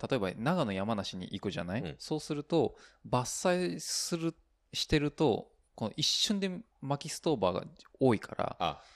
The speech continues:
Speaker 1: みんな寄ってたかって、一瞬でこう、ピラニアみたいになくなっちゃうわけよ。
Speaker 2: <laughs> なるほどね。
Speaker 1: 木がね。
Speaker 2: うん。
Speaker 1: だからそこだと、木集めが難しいわけ。
Speaker 2: うん。
Speaker 1: 薪ストーブユーザーが多い地域だと。
Speaker 2: うん。でも逆に、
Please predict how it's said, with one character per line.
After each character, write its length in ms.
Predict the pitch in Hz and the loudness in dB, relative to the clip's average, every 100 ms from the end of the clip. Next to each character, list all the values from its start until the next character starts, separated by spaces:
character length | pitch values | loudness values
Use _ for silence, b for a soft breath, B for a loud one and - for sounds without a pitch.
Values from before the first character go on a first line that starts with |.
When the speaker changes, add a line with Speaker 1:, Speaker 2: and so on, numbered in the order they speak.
| B | B
Speaker 1:
み 140 | 139 175 | -4 -2
ん 100 | 175 | 2
な 80 | 160 | 2
寄 100 | 139 | 2
っ 40 | |
て 100 | 160 | 2
た 100 | 151 | 2
か 100 | 151 | 2
っ 100 | - | 4
て、 120 | 143 | 2
一 120 | 110 | 4
瞬 200 | - - 165 | 2 0 -2
で 80 | |
こ 460 | - 143 135 131 127 | 2 2 4 2 0
う、 20 | - | -2
ピ 80 | |
ラ 100 | 160 | 0
ニ 140 | 156 160 | 0 0
ア 80 | 156 | 0
み 100 | 151 | 2
た 120 | 107 | 2
い 40 | |
に 120 | 92 | 2
な 120 | 98 107 | 0 2
く 80 | |
な 80 | 151 | 4
っ 40 | 160 | 4
ち 80 | |
ゃ 40 | 101 | 4
う 40 | |
わ 80 | - | 2
け 80 | - | -4
よ。 80 | 107 | -4
Speaker 2:
<laughs> 20 | |
な 80 | 98 | -6
る 60 | |
ほ 100 | 90 | -4
ど 100 | 90 | -6
ね。 60 | 110 | -2
Speaker 1:
木 140 | 131 | 0
が 100 | 92 | 2
ね。 180 | 87 127 - | 0 -6 -8
Speaker 2:
う 60 | |
ん。 60 | 73 B B B _ _ _ _ | -12 B B B _ _ _ _
Speaker 1:
だ 120 | - 135 | 0 2
か 60 | |
ら 60 | 110 | 2
そ 160 | - | 0
こ 100 | 185 | 0
だ 120 | 202 202 | 2 2
と、 360 | 101 90 - _ _ | 2 0 -4 _ _
木 160 | - 190 | -2 0
集 140 | 208 - | 0 -2
め 140 | 92 | -4
が 60 | 87 | -4
難 340 | 98 92 - | -6 -4 -4
し 140 | 95 90 | -2 0
い 40 | |
わ 120 | 87 85 | 0 -2
け。 80 | |
Speaker 2:
う 40 | 82 | -6
ん。 320 | 156 147 143 | -8 -12 -8
Speaker 1:
薪 260 | 117 107 107 | -4 -2 -4
ス 120 | - | -2
ト 120 | 113 | 0
ー 20 | 95 | 2
ブ 100 | 101 | 2
ユ 100 | 95 | 0
ー 40 | |
ザ 160 | 90 90 | 0 0
ー 20 | |
が 80 | - | 2
多 120 | 101 | 0
い 40 | |
地 200 | 90 - | 0 -6
域 140 | 87 - | -8 -8
だ 120 | 85 | -8
と。 160 | 71 - _ B B B B - | -8 -12 _ B B B B -8
Speaker 2:
う 40 | 135 | -6
ん。 20 | |
で 0 | |
も 100 | 135 | 0
逆 260 | 131 131 | 2 2
に、 360 | 165 175 113 | 0 -2 -4